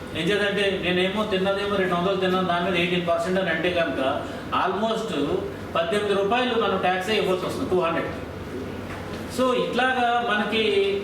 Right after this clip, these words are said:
ట్యాక్సెస్ చాలా ఎక్కువగా ఉండడం వల్ల కన్జంప్షన్ కూడా మనం ఏం చేస్తాము, ఎందుకు అన్నెసరీగా వెయ్యి రూపాయలు ఖర్చు పెడతాము, ఇంత ట్యాక్స్ ఇంత అయిపోతుంది కాబట్టి, ఒక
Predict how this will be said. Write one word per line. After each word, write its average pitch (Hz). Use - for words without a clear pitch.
ట్యాక్సెస్ 226
చాలా 202
ఎక్కువగా 220
ఉండడం 196
వల్ల 190
కన్జంప్షన్ 220
కూడా 226
మనం 220
ఏం 208
చేస్తాము, 214
ఎందుకు 208
అన్నెసరీగా 220
వెయ్యి 190
రూపాయలు 196
ఖర్చు 190
పెడతాము, 185
ఇంత 180
ట్యాక్స్ 175
ఇంత 175
అయిపోతుంది 175
కాబట్టి, 170
ఒక 196